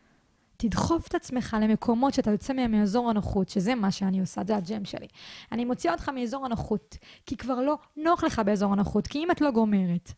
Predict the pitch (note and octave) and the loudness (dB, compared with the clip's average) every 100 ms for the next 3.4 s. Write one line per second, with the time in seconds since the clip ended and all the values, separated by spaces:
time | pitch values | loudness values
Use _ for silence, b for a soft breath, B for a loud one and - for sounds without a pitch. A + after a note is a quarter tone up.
0 | - C4+ G#4+ F#4 G#3+ A3 G3 G3+ G3 G3 | -12 -2 0 2 0 -2 -2 0 0 -2
1 | A3+ C#4 E4+ F#4 F4+ F4 F4+ F4+ - B | -4 -4 -4 -2 0 0 0 -2 -4 B
2 | B - F#4 F4 F#4 E4 D#4 - C4+ C4 | B 2 2 2 0 0 0 -2 -2 -2
3 | G#3+ G3+ A#3 | 0 0 2